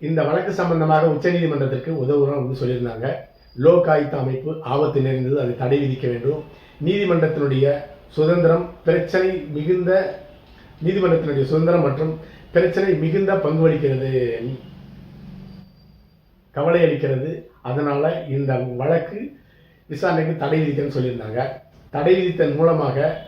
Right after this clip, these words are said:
இதன் பின்விளைவுகளை மத்திய அரசு புரிந்து கொள்ளும் நினைக்கிறோம். அப்படி புரியலைன்னா மத்திய அரசுக்கு நாங்கள் புரிய வைப்போம் அப்படின்னு சொல்லியிருந்தாங்க. அது மட்டும் இல்லாம,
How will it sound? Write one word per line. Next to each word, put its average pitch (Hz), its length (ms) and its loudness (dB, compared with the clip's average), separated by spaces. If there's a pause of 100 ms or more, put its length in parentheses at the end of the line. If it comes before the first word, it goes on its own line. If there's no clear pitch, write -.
(120)
இதன் 165 400 0
பின்விளைவுகளை 190 520 2
மத்திய 160 320 2
அரசு 156 260 2
புரிந்து 160 260 0
கொள்ளும் 147 200 2
நினைக்கிறோம். 139 480 0
அப்படி 123 220 -6
புரியலைன்னா 143 520 0 (360)
மத்திய 156 320 2
அரசுக்கு 160 300 0
நாங்கள் 135 240 -2
புரிய 165 340 2
வைப்போம் 156 220 0
அப்படின்னு 131 200 -4
சொல்லியிருந்தாங்க. 123 460 -4 (320)
அது 139 180 0
மட்டும் 147 300 2
இல்லாம, 131 320 0